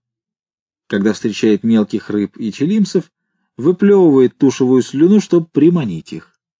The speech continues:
Книга Вет. "Что такое тушевая слюна?" — спросил Спиридон. "Нет уж, это ты мне скажи, пожалуйста, что такое тушевая слюна?" —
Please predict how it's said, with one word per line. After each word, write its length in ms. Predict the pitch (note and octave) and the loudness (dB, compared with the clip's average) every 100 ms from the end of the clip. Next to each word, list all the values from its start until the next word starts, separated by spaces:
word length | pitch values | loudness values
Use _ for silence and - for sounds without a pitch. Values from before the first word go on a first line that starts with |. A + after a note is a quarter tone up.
| _ _ _ _ _ _ _ _ | _ _ _ _ _ _ _ _
Книга 340 | - C#3+ F3+ G2 | -6 -2 0 0
Вет. 280 | E2 - _ _ _ _ _ _ _ _ _ _ _ _ _ _ | -4 -10 _ _ _ _ _ _ _ _ _ _ _ _ _ _
"Что 320 | _ - - G3 | _ -8 -4 -2
такое 360 | G3 - B2 | 0 2 0
тушевая 440 | - C#3+ - C3 B2 | 2 -2 0 2 2
слюна?" — 440 | - C#3+ G#2+ D#2+ _ _ | 0 -2 -2 -6 _ _
спросил 380 | - - G2 F#2+ | -16 -8 -8 -8
Спиридон. 480 | - F#2+ F#2+ F2 D#2+ _ _ _ _ _ _ _ _ _ _ _ _ - | -6 -4 -2 -4 -10 _ _ _ _ _ _ _ _ _ _ _ _ -10
"Нет 280 | A2 G2 G2+ | -6 -4 -4
уж, 140 | - | -6
это 180 | A2 A#2 | -4 -2
ты 160 | - D#3+ | 0 0
мне 160 | E3+ | 0
скажи, 320 | C#3 D#3+ C#3+ | -2 -2 -2
пожалуйста, 460 | D3 C#3+ C#3 A#2 A#2 | 0 0 0 -2 -6
что 220 | - C3+ | -6 -4
такое 380 | C3 E3 C#3 G#2+ | -4 -2 0 0
тушевая 520 | - B2+ - A#2 A#2 | 0 -4 -2 0 0
слюна?" — 440 | - D3 B2+ F2 | 0 -2 0 -4